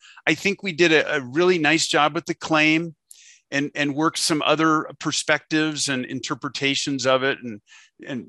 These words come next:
and pursued the counterclaim a little bit. You know, a, a question that we had from this is, you know, what is the best way to use questions? That's, that's something you can,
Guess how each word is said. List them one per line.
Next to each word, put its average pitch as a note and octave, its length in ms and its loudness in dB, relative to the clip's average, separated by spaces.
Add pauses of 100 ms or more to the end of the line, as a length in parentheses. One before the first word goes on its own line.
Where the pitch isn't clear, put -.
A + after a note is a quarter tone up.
and A#2+ 160 -10
pursued C#3 420 -4
the C#3 60 -2
counterclaim C3+ 680 0
a C3 60 0
little B2+ 240 0
bit. C3 260 2 (500)
You F3 60 -6
know, E3+ 160 4
a, E3+ 100 2 (200)
a D#3 100 0
question F3+ 480 0
that C3+ 140 0 (500)
we E3 160 0
had D3 300 2
from C3+ 160 -4
this B2+ 240 -2
is, A#2 240 -6
you D3 80 -2
know, C#3 80 -2
what D#3+ 180 0
is G#3 180 0
the F3 100 2
best E3 420 2
way D#3 340 4
to D3+ 220 -2
use C#3+ 560 -2
questions? - 800 -4 (680)
That's, - 260 -2
that's F3 220 2
something F#3 440 2
you E3+ 100 0
can, C#3+ 300 -2